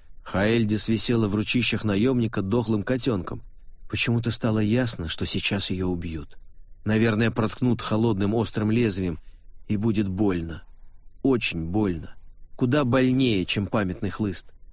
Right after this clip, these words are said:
Наёмнику было всё равно, кого резать: курицу, ребёнка или кусок хлеба. Она не могла ни просить пощады, ни плакать, а только тихонько ныла. «Ну-ка, покажи». Хайльдис поставили на ноги.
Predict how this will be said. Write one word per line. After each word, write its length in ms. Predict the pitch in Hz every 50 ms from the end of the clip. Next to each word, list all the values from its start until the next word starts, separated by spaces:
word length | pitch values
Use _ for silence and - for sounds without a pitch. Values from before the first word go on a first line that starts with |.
| - - - -
Наёмнику 560 | 104 107 117 139 151 143 143 143 135 139 139
было 240 | 131 139 135 131 120
всё 260 | - - 139 127 110
равно, 260 | 101 90 85 90 82
кого 220 | - 90 82 85
резать: 320 | 85 85 80 76 82 82 -
курицу, 540 | - - 131 147 147 143 120 - - 120 104
ребёнка 640 | 98 90 92 113 120 127 123 113 - 120 110 - - - - -
или 180 | 139 143 127 120
кусок 380 | 117 117 107 - 117 101 -
хлеба. 480 | - - 113 104 98 90 82 78 73 - - - - - -
Она 200 | - 110 110 107
не 100 | 104 104
могла 320 | 101 104 101 98 107 107
ни 120 | 104 107 104
просить 440 | - 107 101 95 - - 151 127 -
пощады, 540 | 135 120 - - 135 120 117 113 107 104 - - - - -
ни 120 | 92 90 90
плакать, 560 | - - 98 90 85 - - 80 - - - - - - - - - - - -
а 100 | 95 92
только 280 | - 110 104 - 110
тихонько 500 | 117 - 92 - 98 92 92 90 - 95
ныла. 360 | 90 87 85 82 80 76 - - - - - - - - -
«Ну-ка, 400 | 82 95 113 127 120 - 131 120
покажи». 580 | - 135 117 - 127 123 113 113 120 117 113 - - - - - - - - - - - - -
Хайльдис 440 | - - 101 107 107 104 104 101
поставили 440 | - - 92 - - 101 92 92 98
на 180 | 95 95 87 80
ноги. 280 | 76 76 73 - -